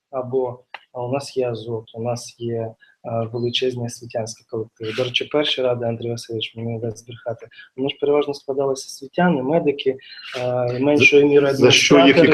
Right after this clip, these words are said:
Speaker 2: критикували, казали,
Speaker 1: Так.
Speaker 2: «Це неправильні ради, тому що це бюджетники». Хто з тих бюджетників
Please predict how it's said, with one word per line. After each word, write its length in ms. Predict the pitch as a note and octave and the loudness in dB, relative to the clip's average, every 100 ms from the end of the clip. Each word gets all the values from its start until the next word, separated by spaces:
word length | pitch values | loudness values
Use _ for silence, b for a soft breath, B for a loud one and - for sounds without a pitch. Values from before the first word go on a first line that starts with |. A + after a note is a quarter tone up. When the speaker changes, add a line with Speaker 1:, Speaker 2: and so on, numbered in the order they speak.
| C#3 | 8
Speaker 2:
критикували, 480 | D3 - B2 G2 F#2+ | 6 4 8 8 6
казали, 320 | A2 G#2+ G#2 | 4 4 6
Speaker 1:
Так. 320 | C3+ A2+ - | 4 2 -4
Speaker 2:
«Це 100 | B2+ | 2
неправильні 640 | B2+ A#2 B2+ B2+ B2+ B2+ | 2 4 4 4 6 6
ради, 460 | A#2+ B2 A#2+ G2+ F#2+ | 6 6 4 4 0
тому 220 | - A#2+ | -2 -4
що 120 | A#2+ - | -4 0
це 140 | C3 | 0
бюджетники». 640 | A2+ A2+ A#2 F#2 F#2 - - b _ | 0 0 0 -2 -6 -12 -16 b _
Хто 140 | - D#3 | 0 2
з 60 | |
тих 180 | - A2+ | 2 0
бюджетників 600 | A2 G2+ G#2 F#2 F2+ F#2+ | 0 0 -2 -2 -8 -8